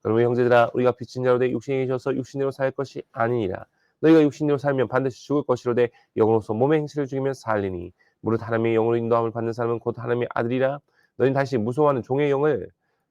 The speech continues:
받지 아니하고 양자의 영을 받았으므로 우리가 아빠, 아버지라고 부르짖느니라. 성령이 친히 우리의 영과 더불어 우리가 하나님의 자녀인 것을 증언하시나니,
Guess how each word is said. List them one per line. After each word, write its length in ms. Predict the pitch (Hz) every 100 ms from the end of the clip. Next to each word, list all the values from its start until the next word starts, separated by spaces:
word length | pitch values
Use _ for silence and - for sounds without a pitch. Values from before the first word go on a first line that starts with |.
| _ _ -
받지 440 | 123 120 - 320 -
아니하고 500 | 113 120 147 131 110
양자의 360 | 110 117 117
영을 180 | 113 113
받았으므로 440 | 120 101 95 101 98
우리가 200 | 107 107
아빠, 320 | - - 117
아버지라고 340 | 113 110 120 113
부르짖느니라. 560 | 110 104 104 90 85 85 _ _ _
성령이 380 | _ 127 127 131
친히 180 | 131 131
우리의 220 | 113 127
영과 200 | 120 120
더불어 220 | 120 113
우리가 260 | 113 120 113
하나님의 280 | 113 113 107
자녀인 240 | 110 104
것을 180 | 101 98
증언하시나니, 800 | - 107 101 101 95 98 92 95